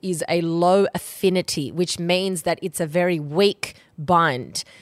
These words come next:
And the reason it's a weak bind is that the oxygen needs to be released quite quickly where it is needed in the body. So it's transporting this oxygen. It's got a weak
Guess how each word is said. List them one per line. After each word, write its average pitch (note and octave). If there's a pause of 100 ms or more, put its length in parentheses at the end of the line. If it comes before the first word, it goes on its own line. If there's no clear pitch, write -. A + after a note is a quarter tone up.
(120)
And F3
the E3+
reason A#3+
it's A3
a G3
weak F#3
bind E3
is D#3+
that E3
the -
oxygen G3+
needs F#3
to D#3
be E3+
released D#3+
quite E3+ (380)
quickly - (300)
where F#3 (500)
it F#3
is E3+
needed E3
in D#3
the D3
body. C#3+
So D#3+
it's D3+
transporting G#3
this E3+
oxygen. D#3+
It's D3
got F#3
a E3+
weak G3+